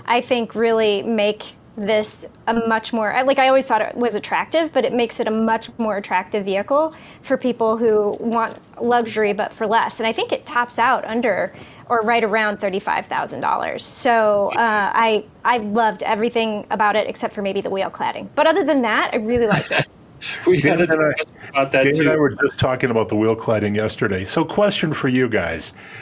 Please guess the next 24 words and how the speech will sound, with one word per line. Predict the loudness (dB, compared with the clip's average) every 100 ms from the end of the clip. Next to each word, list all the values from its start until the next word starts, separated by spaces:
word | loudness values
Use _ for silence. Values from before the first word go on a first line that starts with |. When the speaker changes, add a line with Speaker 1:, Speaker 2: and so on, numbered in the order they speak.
| -10
Speaker 3:
Does | 0 2 4
this | 2 2
vehicle | 2 2 2 -2
feel | 0 0 2 2
upscale? | 2 -2 -4 -6 -6 -6 -10 -20 -20 -20 -20 -20 -20 -20 -20 -20 -20 -20 -20 -20 -20 -20 -20 -18 -2
Speaker 2:
It | -2 -2 2
does. | 4 6 4 0
I | 0 2
think | 2 0 0
Speaker 1:
Yeah. |
Speaker 2:
it's, | -2 -4 -12 0
it, | 2 4 2 2 2 0
it, | -4
I | -2
think | 0 0 0
it | 0
has | 2 2 4
a | 2
legitimately | 2 0 0 -2 2 2 2 0 2 0 0
upscale | -2 -2 -2 2 2 0
feel. | -2 0 2 2 0 -2 -16 -6
I | -2 2
think | 2
Speaker 3:
Okay. | 2